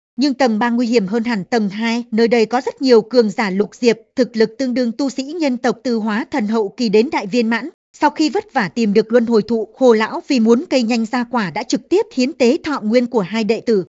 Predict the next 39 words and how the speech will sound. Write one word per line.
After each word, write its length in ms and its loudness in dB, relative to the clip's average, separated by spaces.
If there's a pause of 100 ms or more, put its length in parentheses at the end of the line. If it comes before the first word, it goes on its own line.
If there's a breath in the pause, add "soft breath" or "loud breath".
(140)
Luân 200 4
hồi 220 4
quả 220 -4
tuy 180 -6
có 240 -4
được 280 0
nhưng 180 -2
cũng 200 -8
kinh 160 -4
động 240 -2
cường 220 2
giả 240 -6
tiên 220 -6
di 100 -4
tộc. 220 -4 (180)
Cuối 180 4
cùng 240 0
xác 300 -8
của 100 0
Hứa 240 0
La 220 -2
và 140 -4
Uẩn 260 -2
Mông 220 0
bị 220 -4
cướp 200 -4
đi, 200 -2 (100)
còn 240 0
Hồ 200 2
lão 280 -2
bị 200 0
bắt 240 -6
biến 240 4
thành 220 -2
một 140 0
khô 140 0
lỗi 240 2
cao 180 -4
cấp. 200 -4